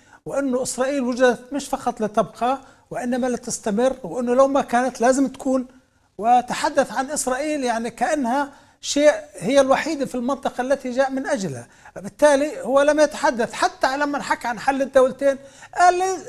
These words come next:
"لا، يعني أنا ممكن في حال". يعني فيش رئيس في العالم، وهو مشروع أمريكي بالمناسبة، الناس بتنسى أنه حل الدولتين قدمه بوش في يونيو ألفين واثنين، ألفين واثنين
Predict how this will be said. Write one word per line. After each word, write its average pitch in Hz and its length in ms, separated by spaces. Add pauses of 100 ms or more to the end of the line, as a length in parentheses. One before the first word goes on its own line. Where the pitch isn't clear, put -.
"لا، 349 180
يعني 339 340
أنا 349 280
ممكن 359 360
في 285 200
حال". - 340 (880)
يعني 180 260
فيش - 260
رئيس 311 340
في 269 80
العالم، 233 440
وهو 262 240
مشروع 277 380
أمريكي 262 340
بالمناسبة، 196 640 (400)
الناس 269 340
بتنسى 254 380
أنه 214 120
حل 294 240
الدولتين 247 680 (540)
قدمه 269 460
بوش 254 420
في - 160
يونيو 247 420
ألفين 262 320
واثنين، 254 300
ألفين 233 600
واثنين 233 640